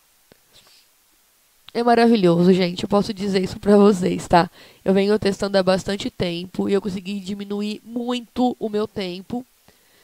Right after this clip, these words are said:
tá? As meninas que perguntam quanto tempo eu levo pra fazer a unha aí, gente, eu sou, eu não sou muito rápida, tá? Eu levo aí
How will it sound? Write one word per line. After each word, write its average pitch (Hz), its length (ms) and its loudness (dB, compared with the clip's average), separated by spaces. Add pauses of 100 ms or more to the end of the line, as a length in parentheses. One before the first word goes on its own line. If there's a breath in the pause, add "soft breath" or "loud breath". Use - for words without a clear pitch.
(180 soft breath)
tá? 190 120 -2
As 196 100 -6
meninas 226 200 -8
que 269 80 -10
perguntam 233 400 -4
quanto 214 220 -8
tempo 202 240 -6
eu 202 100 0
levo 196 280 -2
pra 196 140 -4
fazer 196 340 0
a 180 100 4
unha 180 300 0
aí, 202 180 -2 (300 soft breath)
gente, 262 260 4
eu 240 80 10
sou, 247 340 8
eu 226 120 8
não 254 100 2
sou 262 180 6
muito 214 220 4
rápida, 185 540 4
tá? 196 280 6 (560 soft breath)
Eu 208 140 2
levo 208 380 4
aí 190 580 -2